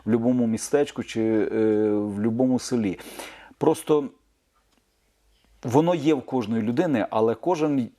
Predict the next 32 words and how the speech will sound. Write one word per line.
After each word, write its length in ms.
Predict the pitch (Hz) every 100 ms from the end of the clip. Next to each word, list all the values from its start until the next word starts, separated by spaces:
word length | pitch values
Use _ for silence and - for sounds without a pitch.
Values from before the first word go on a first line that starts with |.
| 104
відкриває 680 | 120 - 127 120 131 120 113
для 140 | 107
себе 340 | - 120 104 110
те, 280 | - 196
чого 380 | - - 107 127
він 100 | 120
хоче. 360 | - - - - - - -
Комусь 260 | - 208 208
хочеться 380 | 226 - 196 170
просто 320 | 185 170 165
полежати 440 | 180 165 151 147
на 120 | 156 151
дивані 420 | 160 202 214 185
біля 260 | 151 139
того 280 | 127 135 120
ящика, 480 | 127 117 - 110 113
подивитися, 600 | - 107 117 117 - 113
е, 800 | 104 104 107 107 104 107 107 107 113
якісь 340 | 117 123 -
там, 220 | 120 113 - - - - - -
е, 160 | 110
хороші 400 | 107 147 151 - -
чи 120 | 147
погані 420 | 151 123 123 117
події. 580 | - 120 101 101 98 98 -
А 1120 | 131 123 127 131 131 131 135 135 131 131 -
мені 300 | 127 139 190
цікаво, 640 | 190 - - 170 165 156 135 - _ _ _ _ -
мені 140 | 123 139
все 200 | - 131
життя 380 | 131 - 107
цікаве. 460 | 90 98 151 160 143